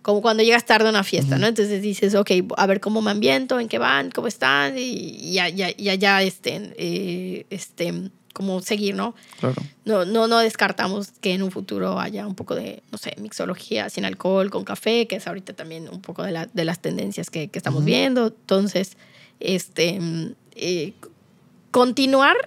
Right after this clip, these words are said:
Speaker 1: eh, hacia, hacia donde, hacia donde el mundo del café se está, se está yendo, ¿no?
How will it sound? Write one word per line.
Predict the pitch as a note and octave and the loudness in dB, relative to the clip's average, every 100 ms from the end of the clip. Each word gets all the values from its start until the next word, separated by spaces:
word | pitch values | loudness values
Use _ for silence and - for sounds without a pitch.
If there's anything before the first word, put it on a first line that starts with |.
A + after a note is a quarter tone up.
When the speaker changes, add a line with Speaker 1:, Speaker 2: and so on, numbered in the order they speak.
| - | 0
Speaker 1:
eh, | A3 - | 0 2
hacia, | G#3 - G#3 | 2 4 4
hacia | - - G#3 A3 | 4 2 2 2
donde, | G#3 G3+ G3+ F#3+ | 2 4 4 4
hacia | G#3 A3 A3 | 2 2 2
donde | G#3 G#3 G3+ G3+ G3+ - _ - - - | 4 4 2 2 0 -4 _ -20 -20 -2
el | G#3+ | 2
mundo | A#3 B3+ C4+ | 4 6 6
del | A#3 G3 | 6 6
café | F#3+ F#3+ A#3 | 2 2 2
se | D#4 | 2
está, | C4+ - G3 G#3+ | -2 2 4 4
se | G#3 | 0
está | - F#3+ | 2 0
yendo, | G3 C3+ - | 0 -6 -8
¿no? | F#2 A3 B3+ | -10 -6 -8